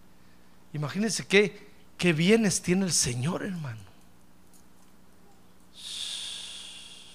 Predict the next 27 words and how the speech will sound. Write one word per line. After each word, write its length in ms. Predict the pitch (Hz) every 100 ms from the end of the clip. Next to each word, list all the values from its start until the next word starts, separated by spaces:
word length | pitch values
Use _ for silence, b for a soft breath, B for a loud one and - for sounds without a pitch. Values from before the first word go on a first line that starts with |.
| - - - - - - - - - - - - - - - - - - - - - - -
¿Por 140 | - 370
qué 80 |
cree 200 | 359 359
usted 180 | 359 359
que 80 | 359
el 80 | 285
Señor 240 | 262 302
está 200 | 311 -
ahorita 280 | 294 294 294
a 40 |
la 100 | 240
diestra 340 | 220 262 - 226
del 140 | 180
Padre? 320 | - 190 165 - - - - - - - - - - -
¿Sabe 180 | - 254
usted 140 | 247
que 60 | 240
el 80 | 190
Señor 160 | 226
Jesucristo 400 | 226 202 185 240
está 140 | 196 190
a 20 |
la 80 | 190
diestra 280 | 196 - 160
del 120 | 139
Padre, 300 | 208 208 151
verdad? 260 | 131 165